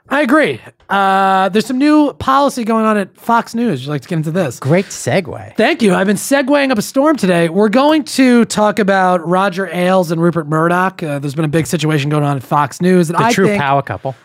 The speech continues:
Speaker 1: <laughs> Yeah. Ew, they're so gross together.
Speaker 2: <laughs>
Speaker 1: Uh, Murdales, uh, <laughs> Rup-, forget it. I can't combine their names. Um, this transitions nicely into the twenty sixteen update,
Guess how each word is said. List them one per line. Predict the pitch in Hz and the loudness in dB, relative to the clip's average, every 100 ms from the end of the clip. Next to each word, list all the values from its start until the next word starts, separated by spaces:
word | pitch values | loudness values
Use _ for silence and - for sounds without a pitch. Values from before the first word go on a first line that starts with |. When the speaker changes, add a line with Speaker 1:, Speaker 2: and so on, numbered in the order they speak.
| _ - | _ -20
Speaker 1:
<laughs> | - | -2
Yeah. | 220 127 - _ - _ _ | -2 -2 -10 _ -20 _ _
Ew, | - 233 240 226 190 | -2 2 2 4 4
they're | 185 | 2
so | 170 - 220 | 0 2 2
gross | 190 180 208 220 214 | 2 2 4 2 0
together. | 214 185 170 160 151 147 - | 0 2 2 2 0 0 0
Speaker 2:
<laughs> | |
Speaker 1:
Uh, | 175 170 151 - - - - _ | 0 0 0 -4 -20 -20 -20 _
Murdales, | 170 196 220 247 202 185 175 160 151 143 123 | 4 4 4 2 2 2 2 2 0 -2 -4
uh, | 180 160 143 - 170 - - | -2 0 -2 -2 -6 -6 -18
<laughs> | - - | -20 -10
Rup-, | 175 180 214 233 233 - _ _ _ - - | -2 2 4 4 2 -2 _ _ _ -20 -12
forget | 160 156 135 | -4 -2 0
it. | 139 | -2
I | |
can't | 135 147 | -2 -2
combine | 143 139 127 | -2 -2 -4
their | 120 | -6
names. | 113 - | -10 -10
Um, | 196 190 175 170 135 _ _ _ _ _ - - _ _ | -4 0 0 -2 -8 _ _ _ _ _ -16 -16 _ _
this | 240 - | -2 0
transitions | 285 226 214 180 180 | -2 0 -2 -2 -2
nicely | 180 165 | -2 -2
into | 160 151 | -6 -6
the | 151 | -8
twenty | - 160 | -4 -4
sixteen | - 143 170 147 | -4 -8 -4 -4
update, | 135 135 | -2 -6